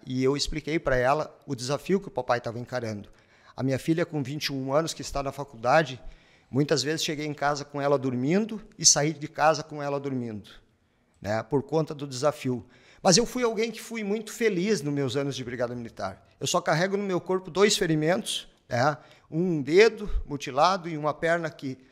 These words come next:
só ficaram as cicatrizes, né, de ferimentos em confrontos que a gente teve com a criminalidade. Mas eu acredito que se nós nos omitirmos,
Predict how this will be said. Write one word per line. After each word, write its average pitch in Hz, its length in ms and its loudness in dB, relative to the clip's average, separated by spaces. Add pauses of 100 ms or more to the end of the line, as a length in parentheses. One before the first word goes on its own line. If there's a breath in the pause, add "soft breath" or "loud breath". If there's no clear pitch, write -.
só - 160 -2
ficaram 165 400 -2
as 156 100 0
cicatrizes, 196 880 -2 (340 soft breath)
né, 131 180 0
de 131 100 -8
ferimentos 160 580 -2
em 139 140 -8
confrontos 170 560 0
que - 80 -6
a 135 60 -2
gente 143 240 -6
teve 151 280 -4
com 135 180 -6
a 135 60 -4
criminalidade. 139 880 0 (440 loud breath)
Mas 175 200 4
eu 226 100 8
acredito 214 480 -4
que - 80 -2
se 208 100 -2
nós 202 440 2
nos 185 240 -2
omitirmos, 208 880 -2